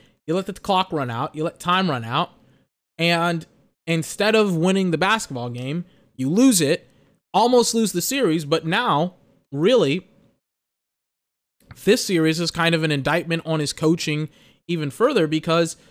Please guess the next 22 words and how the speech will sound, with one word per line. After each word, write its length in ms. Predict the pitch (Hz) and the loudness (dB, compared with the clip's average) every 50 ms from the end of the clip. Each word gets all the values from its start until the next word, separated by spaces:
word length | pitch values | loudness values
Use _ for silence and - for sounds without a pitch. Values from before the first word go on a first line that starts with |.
| _ _ _ _ _ - | _ _ _ _ _ -2
this 160 | 190 175 - | 0 0 0
series 340 | - 214 202 208 226 220 202 | 0 -2 0 0 0 -2 -4
he's 160 | 220 190 175 | -6 -4 -2
going 260 | 185 196 214 214 214 | -2 -2 0 0 -2
up 100 | 220 220 | -2 -4
against 300 | 220 190 208 208 208 - | -4 -4 -4 -2 -4 -4
a 40 | 190 | -6
team 300 | - - 180 190 190 196 | -6 -4 -2 -2 0 -2
without, 420 | 190 - 175 160 170 180 175 - - - - _ _ _ _ _ _ _ _ _ _ _ _ _ _ _ _ _ _ - | -2 0 0 0 2 0 0 -4 -8 -20 -20 _ _ _ _ _ _ _ _ _ _ _ _ _ _ _ _ _ _ -2
uh, 140 | 156 160 151 | 0 0 0
Tyler 440 | - - - 180 190 196 196 196 185 | 0 0 0 2 4 6 6 6 4
Herro 640 | - - 202 208 208 190 175 160 147 147 147 147 143 - - | 4 2 4 4 6 6 6 6 6 6 6 4 4 2 0
and 560 | 156 175 190 202 180 170 156 156 156 156 151 - | 0 2 4 4 4 4 2 2 0 -2 -4 -2
without 960 | - 143 160 151 - - - 147 160 165 160 160 156 156 - - - - - - _ _ _ _ _ _ _ _ _ _ - | 0 2 2 0 0 -4 -6 -4 0 2 4 4 2 2 -2 -4 -6 -6 -6 -8 _ _ _ _ _ _ _ _ _ _ -18
Victor 420 | 120 - 196 202 190 - 208 202 | -4 -2 -2 -2 0 0 -2 0
Oladipo. 840 | - 165 175 180 185 175 131 120 165 220 240 - - - - - - - | 2 2 2 2 2 0 0 -2 -2 -4 -4 -4 -8 -14 -14 -16 -16 -10
Miami 600 | 139 143 165 175 175 190 226 285 359 403 370 220 | -6 -2 -2 0 2 2 2 2 0 -2 -2 -2
is 100 | 160 139 | -2 -2
short-staffed. 1160 | - - - 196 226 240 226 - - - - 151 170 214 - - - - - - - _ _ _ _ _ _ _ _ _ _ _ _ _ | -2 2 4 4 4 4 2 -2 -6 -6 -2 0 0 0 0 -2 -6 -14 -20 -20 -20 _ _ _ _ _ _ _ _ _ _ _ _ _
They 140 | - 208 277 | 2 2 4
don't 240 | 349 370 330 - - | 4 2 0 -4 -8
have 720 | - - 180 214 269 247 170 123 113 107 113 120 - - | -6 -2 2 4 4 4 4 2 -2 -6 -12 -16 -18 -20